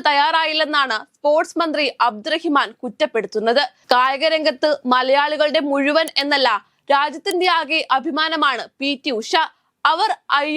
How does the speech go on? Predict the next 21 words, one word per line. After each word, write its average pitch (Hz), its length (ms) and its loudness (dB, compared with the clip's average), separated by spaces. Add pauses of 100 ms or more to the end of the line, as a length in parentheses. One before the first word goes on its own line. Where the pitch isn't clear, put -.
ഒ - 20 2 (140)
എ - 20 2 (120)
പ്രസിഡന്റ് 320 440 0
സ്ഥാനത്തിരിക്കെ 302 680 -2 (440)
ഇങ്ങനെ 339 360 2
ഒരു 339 160 0 (300)
ആരോപണം 294 440 0 (140)
കേൾക്കേണ്ടി 269 580 -2
വരുന്നത് 269 320 0 (380)
നിരാശാജനകമാണെന്നാണ് 294 1300 0 (200)
മന്ത്രി 240 380 -2
പറയുന്നത്. 214 500 0 (640)
ഏതായാലും 269 500 0 (160)
കളരിപ്പയറ്റ് 262 640 -2
ഒഴിവായപ്പോൾ 277 580 0 (280)
കനത്ത 277 400 -6
തിരിച്ചടിയാണ് 302 640 0 (200)
കേരളത്തിനുണ്ടായത്. 240 920 0 (460)
പതിമൂന്ന് 339 540 0
സ്വർണവും 320 540 0
പതിനേഴ് 311 460 0